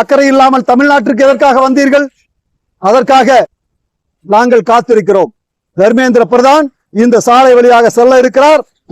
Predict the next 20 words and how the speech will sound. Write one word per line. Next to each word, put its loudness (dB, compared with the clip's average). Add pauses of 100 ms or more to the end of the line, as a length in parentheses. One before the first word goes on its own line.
நாங்கள் 2
அவரை 2 (100)
சந்திக்க -2
இருக்கிறோம். -2 (600)
அவரை 0
சந்தித்து -2 (460)
தமிழ்நாட்டினுடைய 0 (180)
ஏழை 2 (100)
குழந்தைகளுக்கான 0 (140)
கல்விக்கான 0 (140)
பணத்தை 0 (480)
விடுவிக்க 0
வேண்டும் 2
என்று 0 (400)
கோரிக்கை 0
வைக்க 0
இருக்கின்றோம். 0 (340)
நாங்கள் 0 (100)
அமைதியான 0
முறையிலே 2